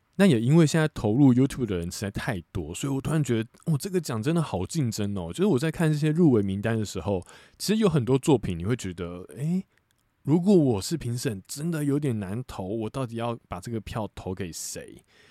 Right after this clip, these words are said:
就是大家都好用心，即便是一些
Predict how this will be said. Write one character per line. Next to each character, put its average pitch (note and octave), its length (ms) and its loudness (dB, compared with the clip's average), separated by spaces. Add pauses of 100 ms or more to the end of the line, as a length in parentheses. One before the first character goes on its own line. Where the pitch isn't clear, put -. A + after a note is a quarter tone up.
(160)
就 B2 100 -10
是 B2 100 -8
大 C3 160 -4
家 B2+ 140 0
都 B2 320 0
好 F#2 320 -8
用 A#2 180 0
心， F#2 280 -6
即 C#3+ 160 -4
便 F3+ 200 4
是 E3 140 2
一 D#3 60 4
些 D3+ 280 2